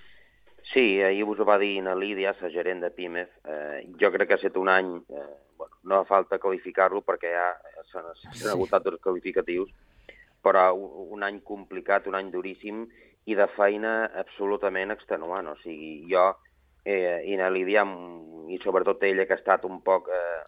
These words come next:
Speaker 1: filtrant i organitzant informació, mos ha passat que un decret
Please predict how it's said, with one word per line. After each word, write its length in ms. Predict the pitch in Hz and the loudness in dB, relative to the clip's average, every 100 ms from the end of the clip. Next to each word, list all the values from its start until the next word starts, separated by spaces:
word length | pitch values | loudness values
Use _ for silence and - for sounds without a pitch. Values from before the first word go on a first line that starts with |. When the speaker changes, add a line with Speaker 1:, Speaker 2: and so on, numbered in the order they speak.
| _ - | _ -8
Speaker 1:
filtrant 680 | 98 90 95 92 92 90 - _ _ - | -8 -2 2 2 0 -8 -18 _ _ -18
i 300 | 95 90 90 | -14 -8 -4
organitzant 480 | 95 92 90 95 98 | -2 -2 2 2 2
informació, 640 | 90 95 95 87 92 95 | 0 -4 -4 -4 0 0
mos 180 | 101 90 | 0 -2
ha 60 | 95 | 0
passat 420 | 95 - 98 - | -2 2 0 0
que 200 | - 90 | -2 -2
un 260 | 87 104 95 | -2 -6 -4
decret 420 | 92 - 95 90 | -4 -2 -2 -2